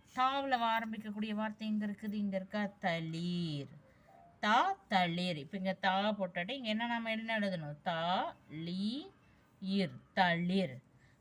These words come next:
அடுத்தது எங்க இருக்குது? தா.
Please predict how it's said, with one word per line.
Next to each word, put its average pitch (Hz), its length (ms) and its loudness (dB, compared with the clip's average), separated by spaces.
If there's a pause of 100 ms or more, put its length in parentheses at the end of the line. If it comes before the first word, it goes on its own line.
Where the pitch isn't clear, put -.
அடுத்தது 254 400 2
எங்க 247 220 0
இருக்குது? 247 580 -2 (420)
தா. 220 960 8